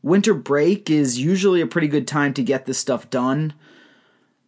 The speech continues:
You know, unfortunately, much of this process is first come, first serve, so you need to stay on top of your checklists and send in your applications or responses to programs as early as possible.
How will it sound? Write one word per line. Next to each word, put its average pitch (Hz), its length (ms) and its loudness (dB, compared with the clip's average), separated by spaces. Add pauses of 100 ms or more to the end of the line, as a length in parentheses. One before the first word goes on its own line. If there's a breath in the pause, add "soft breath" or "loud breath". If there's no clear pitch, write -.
(140)
You 151 120 -2
know, 143 160 0
unfortunately, 160 840 0
much 160 280 -2
of 151 80 -2
this 147 140 -2
process 147 560 -2
is 131 160 -6
first 143 400 -2
come, 151 260 -2
first 131 360 -4
serve, 127 460 0
so 127 520 0
you 143 160 -4
need 165 320 0
to 190 80 -4
stay 156 200 0
on 143 160 0
top 139 320 0
of 135 120 -4
your 127 120 0
checklists 160 920 -2
and 131 340 -2
send 151 320 0
in 147 140 0
your 139 120 -2
applications 147 1000 -2
or 110 220 0
responses 156 600 -2
to 127 120 -4
programs 123 680 0
as 123 280 -8
early 156 320 0
as 120 120 -4
possible. 101 680 -8